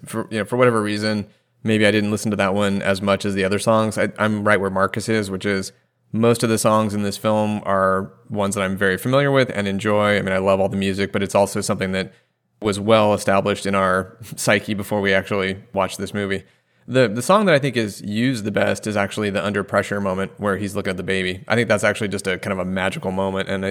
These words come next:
I think that the idea, you know, under pressure and what he's experiencing, and he's having that, wh-, what is, I forget what it's called, like the Shakabuku moment or whatever it is, where he's getting kicked upside the head.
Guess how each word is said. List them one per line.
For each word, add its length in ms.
I 60
think 240
that 280
the 160
idea, 420
you 80
know, 120
under 320
pressure 520
and 260
what 160
he's 180
experiencing, 680
and 80
he's 100
having 380
that, 340
wh-, 260
what 140
is, 80
I 80
forget 160
what 60
it's 80
called, 180
like 120
the 60
Shakabuku 600
moment 300
or 40
whatever 240
it 60
is, 140
where 80
he's 160
getting 220
kicked 200
upside 240
the 100
head. 220